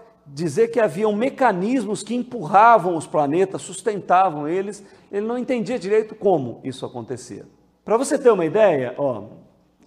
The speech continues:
a, a, o que o pessoal pensava na época, esse William Gilbert, que foi um estudo-, um estudioso da, principalmente do magnetismo,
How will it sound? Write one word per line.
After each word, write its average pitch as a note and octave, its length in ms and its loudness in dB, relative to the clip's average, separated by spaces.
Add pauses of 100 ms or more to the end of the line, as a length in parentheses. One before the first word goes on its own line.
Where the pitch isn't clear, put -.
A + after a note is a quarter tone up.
(300)
a, G#2 360 -10
a, A#2 40 -10
o - 100 -12
que - 160 -6
o C4 60 -2
pessoal A#3 340 4
pensava E3+ 540 2
na C#3 120 -2
época, A#2+ 300 -6
esse D3+ 220 -4
William F#3+ 480 -2
Gilbert, D3 400 2
que - 160 -18
foi F3 140 -6
um E3+ 100 -2
estudo-, D3 440 -8
um C#3 80 -8
estudioso D3 680 -4
da, A#2+ 320 0
principalmente D#3 500 -8
do C3+ 100 -10
magnetismo, C3 880 -8